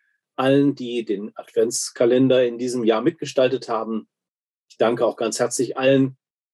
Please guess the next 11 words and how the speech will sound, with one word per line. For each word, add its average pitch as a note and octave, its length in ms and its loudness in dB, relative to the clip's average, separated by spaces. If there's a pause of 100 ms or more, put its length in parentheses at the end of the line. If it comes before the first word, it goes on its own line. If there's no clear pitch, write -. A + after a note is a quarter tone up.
(140)
die B2+ 120 -2
ich - 100 -8
nicht C3 260 0
mehr C3 140 4
berücksichtigen B2+ 640 -2
konnte C#3 320 0
und C#3 100 -2
die C3 100 -2
gerne A#2+ 260 0
mitgemacht A#2+ 540 -4
hätten. B2+ 340 -2